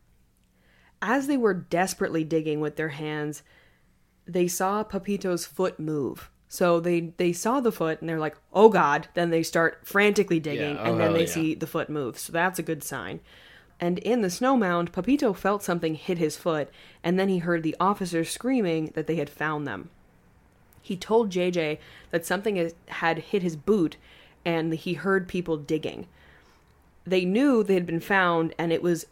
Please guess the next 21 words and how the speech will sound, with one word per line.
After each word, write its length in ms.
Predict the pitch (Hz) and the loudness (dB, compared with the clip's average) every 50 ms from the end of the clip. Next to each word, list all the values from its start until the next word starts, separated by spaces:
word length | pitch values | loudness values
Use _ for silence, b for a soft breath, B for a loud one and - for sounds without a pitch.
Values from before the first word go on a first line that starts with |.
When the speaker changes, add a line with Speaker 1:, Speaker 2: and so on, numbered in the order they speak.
| _ _ - | _ _ 2
Speaker 1:
instant 420 | 208 220 240 214 - - 170 - | 4 4 4 4 0 -2 -4 -4
relief, 540 | - 151 151 156 151 147 147 151 151 - - b b b b b b - | -4 -4 -4 -4 -4 -4 -4 -6 -8 -10 -16 b b b b b b -4
and 160 | 160 165 160 | -2 0 0
they 60 | 165 | 0
both 240 | 156 160 151 156 151 | 2 2 0 0 -2
started 320 | - - 147 143 151 147 | -2 -4 -4 -2 -4 -6
crying, 420 | - - 151 135 117 90 85 175 180 - _ _ _ _ | -6 -6 -6 -6 -6 -6 -8 -10 -12 -18 _ _ _ _
because, 420 | 156 156 - 151 143 139 - - - _ _ | -12 -10 -8 -8 -8 -8 -8 -12 -16 _ _
obviously, 640 | - 151 156 151 - 120 143 - - 156 139 165 180 B B B B B B _ | -8 -6 -6 -6 -6 -6 -6 -6 -4 -2 -2 -2 -4 B B B B B B _
<laughs> 320 | _ _ _ - - - | _ _ _ -20 -20 -16
Speaker 2:
Yeah. 260 | - 127 120 113 104 - 180 156 | -10 -4 -2 -2 -2 -4 -6 -8
Speaker 1:
very, 340 | 165 185 185 196 190 180 180 | -4 0 2 4 4 4 2
very 320 | 165 - 185 180 175 170 | 0 0 0 0 2 2
relief-filled 800 | 170 165 170 156 156 156 143 - - - 143 127 - - 147 151 | 2 0 0 0 0 -2 -4 -6 -8 -8 -8 -6 -6 -6 -8 -6
moment. 400 | 151 139 139 139 127 135 - - B B B B B B B B B B B B B B B - | -8 -6 -6 -6 -8 -8 -10 -14 B B B B B B B B B B B B B B B 0
Back 260 | 175 190 226 269 - | 4 4 4 4 2
at 80 | 339 269 | 2 0
the 80 | 269 | 2
family's 380 | - 240 226 214 208 190 180 170 | 2 2 2 2 2 0 0 -2
apartment, 520 | 165 - - 180 - - 160 156 151 147 - | -4 -4 -2 -2 -2 0 -2 -2 -2 -4 -6
Ruben, 580 | 156 156 165 185 226 233 240 254 247 247 247 | -4 -2 0 0 2 2 2 2 2 2 2